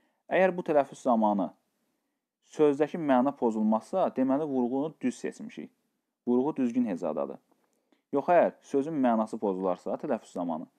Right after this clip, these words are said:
deməli vurğunun yerini düz müəyyən eləməmişik. İndi məsələn,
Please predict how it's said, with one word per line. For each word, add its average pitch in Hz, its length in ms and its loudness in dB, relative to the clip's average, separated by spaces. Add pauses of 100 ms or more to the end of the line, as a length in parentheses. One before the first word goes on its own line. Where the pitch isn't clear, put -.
(260)
deməli 127 280 0
vurğunun 120 320 2
yerini 107 380 0
düz 135 240 -6 (100)
müəyyən 110 300 0
eləməmişik. 95 500 -6 (520)
İndi 180 200 -2
məsələn, 160 400 0